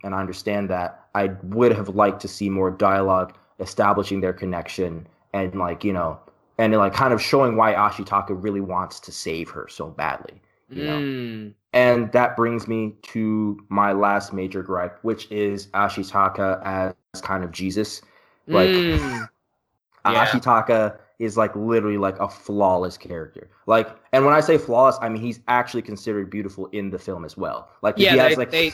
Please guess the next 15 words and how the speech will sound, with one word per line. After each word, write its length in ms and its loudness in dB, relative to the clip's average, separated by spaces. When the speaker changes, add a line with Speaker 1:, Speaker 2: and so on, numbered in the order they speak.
Speaker 2:
they 80 -2
call 320 2
him 100 -4
sexy. 460 -14
Speaker 1:
Yeah, 280 4
like, 260 -2
there's, 240 0
like, 160 4
he 100 2
has, 140 4
like, 200 0
no 260 4
flaws. 500 4
He 120 -4
does, 280 -2